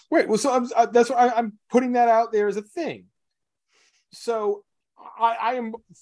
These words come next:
fine with you saying that Thrill Killer deserves to be higher. However, we have to remember that Thrill Killer both encompasses the three parts of the main story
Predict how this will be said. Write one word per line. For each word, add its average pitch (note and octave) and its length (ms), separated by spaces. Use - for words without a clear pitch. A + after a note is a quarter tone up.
fine D#4+ 420
with F#3 300
you F#3 300
saying F3 380
that E3 180
Thrill F3 220
Killer D#3 560
deserves D3 520
to E3+ 120
be D#3+ 120
higher. E3+ 500
However, G3+ 380
we E3 160
have C#3 240
to F#3+ 80
remember G3+ 640
that C#3+ 240
Thrill F3 200
Killer F3 320
both D#3+ 280
encompasses D#3 680
the D3+ 100
three F3 580
parts E3 360
of D3+ 80
the D3 60
main G3+ 240
story C#3 420